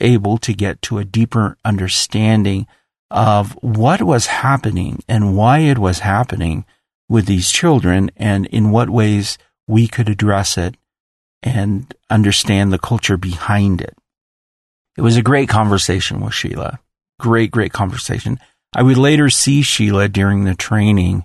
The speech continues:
at the end of the week that I was providing. She would show up, and during our communication, we still kept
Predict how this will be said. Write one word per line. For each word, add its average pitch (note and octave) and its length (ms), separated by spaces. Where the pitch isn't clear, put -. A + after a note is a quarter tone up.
at F2+ 120
the G2 120
end G2 140
of F2 60
the F2 80
week G2 460
that F#2 160
I F#2+ 80
was F2 180
providing. F2+ 600
She - 180
would F#2+ 140
show G2+ 300
up, F#2 280
and G2+ 400
during G#2 320
our G2+ 120
communication, F#2+ 1000
we A#2 260
still A#2+ 380
kept - 500